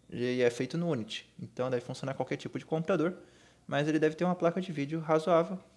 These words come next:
porque, é, utiliza uma tecnologia chamada Compute Shaders,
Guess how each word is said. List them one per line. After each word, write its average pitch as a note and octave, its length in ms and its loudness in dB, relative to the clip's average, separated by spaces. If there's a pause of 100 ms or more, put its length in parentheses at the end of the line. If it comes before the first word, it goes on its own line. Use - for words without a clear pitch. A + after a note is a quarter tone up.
(240)
porque, C#3 640 -2 (720)
é, A2+ 280 2
utiliza B2+ 1040 -2 (200)
uma B2 120 -4
tecnologia C3 460 -2
chamada B2+ 360 -2
Compute C3 400 -10
Shaders, - 540 -6